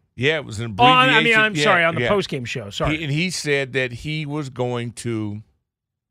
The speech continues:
Speaker 1: in the end game, he announced that he and Denton, they do a great job.
Speaker 2: Yeah.
Speaker 1: And he said that he was gonna do it. So once again, seldom do pe-, uh, civilians,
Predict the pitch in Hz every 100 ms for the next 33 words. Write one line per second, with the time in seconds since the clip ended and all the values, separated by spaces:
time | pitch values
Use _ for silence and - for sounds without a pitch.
0 | _ _ _ _ _ _ _ - 143 147
1 | 160 208 202 147 127 110 107 101 123 120
2 | 123 120 120 107 135 117 113 123 117 160
3 | 139 113 110 117 101 127 143 143 131 92
4 | _ _ _ _ _ _ _ - 120 123
5 | 117 110 151 143 139 127 117 113 113 131
6 | 110 113 127 180 139 143 143 131 156 180
7 | 135 135 - _ _ _ _ _ _ _
8 | _ _ _ _ _ - 254 285 302 294
9 | 185 165 - 196 135 139 - 156 151 135
10 | 104 - - -